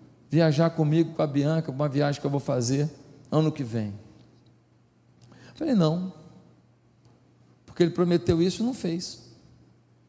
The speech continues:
Isso já tem alguns meses. Aí hoje a Bianca falou, "Poxa, tem um crédito da passagem, porque é negócio da pandemia,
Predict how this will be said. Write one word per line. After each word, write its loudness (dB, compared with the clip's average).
Isso 0
já 0
tem -2
alguns 0
meses. 0
Aí 0
hoje 2
a -2
Bianca -4
falou, -4
"Poxa, -2
tem 4
um 2
crédito -2
da -2
passagem, -4
porque -8
é -2
negócio -2
da 0
pandemia, -2